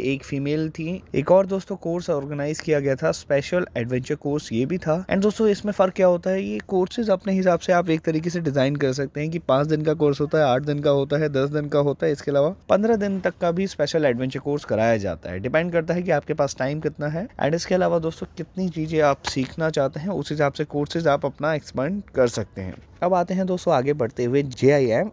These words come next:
and winter sports के ऊपर। And दोस्तों यहाँ पे दोस्तों काफ़ी ज़्यादा पहलगाम जो है फेमस है वो है आपका स्कीइंग कोर्स के लिए।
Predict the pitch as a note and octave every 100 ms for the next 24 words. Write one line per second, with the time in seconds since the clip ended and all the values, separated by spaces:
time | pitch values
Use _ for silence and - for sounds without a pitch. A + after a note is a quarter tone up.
0 | - A2 D#3 C#3 G2+ F2+ G2 - F2+ G2
1 | - - C3+ F#2+ - E2+ - A2 A#2+ C3+
2 | - C#3 A2+ C#3+ E3 F3+ E3 D#3+ - E3
3 | - C#3+ D#3 D#3+ A3 G3 C#3+ C#3+ D#3 A#2+
4 | B2 B2 C3 C3 C#3+ B2+ B2 A2+ G2+ G2
5 | - A2+ C3 C3 - A2 C#3+ - C#3 G#3
6 | F#3+ G3 F3+ - C3+ - F3 - - F#3
7 | E3+ D3 A#2 G#2 - F#2+ D#2